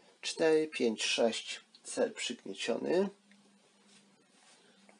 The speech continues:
Ci strzelają tu. Czyli każdy z nich strzela oddzielnie. Dwa, pudło. Pięć,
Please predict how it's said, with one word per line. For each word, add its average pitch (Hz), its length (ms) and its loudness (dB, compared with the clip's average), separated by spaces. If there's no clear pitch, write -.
Ci 151 260 -2
strzelają 113 720 6
tu. 151 340 8
Czyli 113 200 -2
każdy - 380 2
z - 80 -6
nich 107 140 -2
strzela - 240 4
oddzielnie. 104 640 6
Dwa, 165 360 8
pudło. 160 440 6
Pięć, 151 520 4